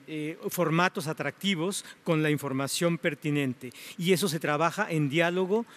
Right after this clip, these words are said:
con los expertos, los técnicos de un canal, para darle a la información todo el sentido televisivo que atraiga a las audiencias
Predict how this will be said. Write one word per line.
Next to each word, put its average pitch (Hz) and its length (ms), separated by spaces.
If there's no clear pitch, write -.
con 180 380
los 156 220
expertos, 175 520
los 143 200
técnicos 170 480
de 151 80
un 151 80
canal, 160 420
para 156 260
darle 165 540
a 165 120
la 151 120
información 147 760
todo 196 240
el 196 80
sentido 175 520
televisivo 160 800
que 185 120
atraiga 180 500
a - 20
las 139 220
audiencias 123 680